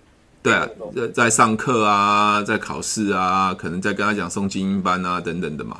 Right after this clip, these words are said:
Speaker 1: 我不知道现在是叫精英班吗？现在，因为我已经五，五年。
Speaker 2: 优才。
Speaker 1: 好，优才。我现在已经五，
Speaker 2: 优
Speaker 1: 五年没有进通讯处，我通讯处在哪里我都不知道，因为我免考核了。
Speaker 2: 那你怎么报账？
Speaker 1: 我免考核啊，啊？
Speaker 2: 那你怎么报账啊？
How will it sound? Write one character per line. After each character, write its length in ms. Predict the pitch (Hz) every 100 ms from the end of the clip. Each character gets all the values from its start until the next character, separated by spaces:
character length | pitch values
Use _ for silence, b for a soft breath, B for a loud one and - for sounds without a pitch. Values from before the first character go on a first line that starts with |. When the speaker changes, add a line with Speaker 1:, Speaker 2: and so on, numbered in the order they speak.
| -
Speaker 1:
我 100 | 98
不 60 |
知 60 | 131
道 80 | 180
现 160 | 175
在 80 | 156
是 60 | 147
叫 160 | 151
精 140 | 127 117
英 100 | 113
班 140 | 107
吗？ 100 | 101
现 100 | 107
在， 100 | 101 -
因 140 | 175
为 60 | 151
我 200 | 107 110
已 80 | 117
经 120 | 123 143
五， 240 | 110 98 -
五 160 | 110 104
年。 160 | 101 117 190
Speaker 2:
优 140 | 196
才。 260 | 202 131 110 - -
Speaker 1:
好， 120 | 95
优 160 | 101 104
才。 120 | -
我 120 | 104
现 120 | 110 190
在 60 |
已 100 | 151
经 120 | 147
五， 140 | 135 110
Speaker 2:
优 100 | 107 - B B
Speaker 1:
五 180 | 117 113
年 160 | 123
没 100 | 139
有 100 | 123
进 180 | 110 113
通 160 | 104 104
讯 180 | 107
处， 120 | 98 101
我 100 | 98
通 180 | 131
讯 80 | 147
处 100 | 143
在 160 | 135 120
哪 100 | 92
里 80 | 90
我 80 | 87
都 100 | 85
不 100 | 87
知 180 | 71
道， 200 | 76 64 - _ - _ _ _ _ _ -
因 100 | 165
为 80 | 156
我 40 |
免 200 | 131 120
考 220 | 123 82
核 180 | 82 78
了。 60 | 73
Speaker 2:
那 60 |
你 60 | -
怎 60 |
么 80 | 127
报 220 | - _ -
账？ 100 | 120 101 - _ -
Speaker 1:
我 100 | 110
免 160 | 123 165
考 220 | 117 90
核 160 | 87
啊， 280 | 90 90 113 -
啊？ 220 | 117 143 - _ _ _ _ _ _
Speaker 2:
那 100 | 214 185
你 60 | 180
怎 20 |
么 80 | 262
报 160 | 165 139
账 140 | 143 123
啊？ 220 | 95